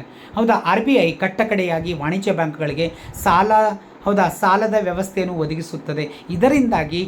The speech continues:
ಕೇಂದ್ರ ಬ್ಯಾಂಕನ್ನು ಅಂತಿಮ ಋಣದಾತ ಎಂದು ಕರೆಯುತ್ತೇವೆ. ಹೌದಾ? ಅಂತಿಮ ಋಣದಾತ ಅಂತ ಯಾಕೆ ಕರಿತಾ ಇದ್ದೀವಿ? So, ಇದಂತರ, so, ನಾವೆಲ್ಲ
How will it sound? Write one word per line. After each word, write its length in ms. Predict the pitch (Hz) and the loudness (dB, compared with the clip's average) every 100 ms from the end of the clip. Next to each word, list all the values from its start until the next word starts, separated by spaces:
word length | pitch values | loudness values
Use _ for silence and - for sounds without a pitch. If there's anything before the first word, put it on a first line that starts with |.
| - | 0
ಕೇಂದ್ರ 280 | 202 226 233 | 2 2 2
ಬ್ಯಾಂಕನ್ನು 520 | 180 170 147 160 165 | 0 -2 -2 -6 -4
ಅಂತಿಮ 420 | 160 170 180 165 160 | -6 -6 -6 -6 -6
ಋಣದಾತ 500 | 151 151 147 147 156 139 - - - 160 | -6 -6 -8 -10 -10 -12 -14 -20 -10 -6
ಎಂದು 200 | 156 147 | -6 -6
ಕರೆಯುತ್ತೇವೆ. 560 | 143 139 135 139 139 | -6 -8 -8 -8 -6
ಹೌದಾ? 380 | 143 - - 196 | -10 -10 -4 -2
ಅಂತಿಮ 380 | 160 160 190 180 | -2 -4 -4 -4
ಋಣದಾತ 440 | 165 170 180 180 | -4 -4 -4 -4
ಅಂತ 200 | 175 170 | -8 -4
ಯಾಕೆ 180 | 170 196 | -4 -2
ಕರಿತಾ 300 | 196 180 180 | -4 -2 -4
ಇದ್ದೀವಿ? 320 | 156 165 196 - - - - | -6 -6 -6 -8 -18 -20 -2
So, 140 | 208 | 0
ಇದಂತರ, 540 | 170 160 165 156 196 220 196 156 - - - | 0 -2 -4 -6 -6 -4 -4 -4 -10 -8 -2
so, 160 | 208 | 0
ನಾವೆಲ್ಲ 360 | 190 160 151 | 2 0 -2